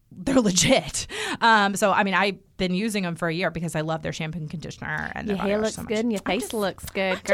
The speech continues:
Speaker 1: saying.
Speaker 2: girl.
Speaker 1: Thanks.
Speaker 2: <laughs>
Speaker 1: Um, but this would be a great, you know, especially if you have a friend that is very eco-conscious, um, maybe she's really trying to switch to non-toxic products. Um, you can,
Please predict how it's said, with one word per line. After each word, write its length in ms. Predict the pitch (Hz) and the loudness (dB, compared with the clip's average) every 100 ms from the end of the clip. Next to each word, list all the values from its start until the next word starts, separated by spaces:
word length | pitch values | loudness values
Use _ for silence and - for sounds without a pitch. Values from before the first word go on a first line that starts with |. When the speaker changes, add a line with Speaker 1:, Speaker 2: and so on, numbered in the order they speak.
| 214 | 2
Speaker 1:
saying. 640 | 240 285 311 339 359 403 | 4 4 4 4 4 2
Speaker 2:
girl. 80 | 214 | 2
Speaker 1:
Thanks. 680 | 208 311 330 254 226 427 - | 2 2 4 0 0 -4 -6
Speaker 2:
<laughs> 60 | 587 - - 349 | -6 -4 -4 4
Speaker 1:
Um, 200 | 277 269 | 4 6
but 120 | 294 | 4
this 160 | 403 480 | 2 4
would 100 | 494 | 4
be 100 | 277 | 4
a 100 | 240 | 2
great, 320 | 202 233 226 | 4 4 4
you 60 | 226 | 2
know, 100 | 190 | 0
especially 440 | 208 240 247 240 | 2 0 0 -2
if 120 | 220 | -4
you 100 | 220 | -4
have 300 | 226 208 202 196 | 2 4 4 2
a 140 | 196 180 | -2 -2
friend 320 | - 185 185 | -2 -2 -2
that 80 | 180 | -6
is 120 | 175 | -6
very 240 | 175 170 - | -6 -6 -6
eco-conscious, 1120 | 208 202 220 214 220 214 220 214 208 208 - - - | -8 -4 -4 -4 -4 -4 -2 -2 -2 -4 -6 -18 -10
um, 160 | - 180 | -6 -4
maybe 160 | 185 196 | -4 -6
she's 240 | - 202 | -6 -6
really 180 | 196 196 | -4 -4
trying 300 | 185 175 175 | -4 -6 -6
to 160 | 170 175 | -6 -8
switch 320 | - 175 - | -6 -6 -6
to 60 | 170 | -6
non-toxic 680 | 165 156 165 160 - 160 - | -4 -4 -6 -8 -8 -10 -10
products. 680 | - 311 302 285 294 - - - - - | -2 0 2 0 -2 -8 -16 -20 -16 -6
Um, 280 | 190 180 170 | -4 -4 -6
you 180 | 208 220 | -8 -6
can, 640 | 208 202 180 170 170 - | -2 -2 -2 -4 -10 -12